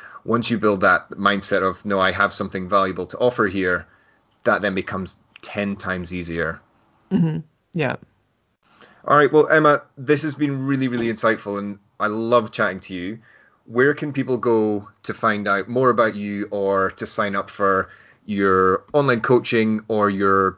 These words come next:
Speaker 1: business mentoring?
Speaker 2: Probably the best place to go is Instagram. So that's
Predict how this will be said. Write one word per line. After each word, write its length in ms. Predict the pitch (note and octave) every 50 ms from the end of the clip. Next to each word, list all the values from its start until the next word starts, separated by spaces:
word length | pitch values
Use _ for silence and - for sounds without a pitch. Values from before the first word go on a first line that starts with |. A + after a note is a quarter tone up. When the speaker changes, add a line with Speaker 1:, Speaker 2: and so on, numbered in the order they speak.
| _
Speaker 1:
business 300 | - A2 F#2+ G#2 G2 -
mentoring? 480 | G2+ G2 F#2 - - F2 E2 E2 E2+ E2+ _ _ _ _ _ _ _ _ _ _ _ - - - - - _ _ _ _ _ _ _ _ _ _ _ -
Speaker 2:
Probably 380 | - B3 C4 B3 C#4 C4+ C#4 C#4
the 100 | A#3+ G#3+
best 240 | G3 F3 F#3 - -
place 180 | G3+ E3 E3 -
to 80 | -
go 140 | - D#3 D#3
is 140 | D#3 D#3 -
Instagram. 640 | - D#3+ D#3+ - - - - E3 E3 E3+ F3 F3+ F3
So 120 | - D3+
that's 220 | D#3 - - -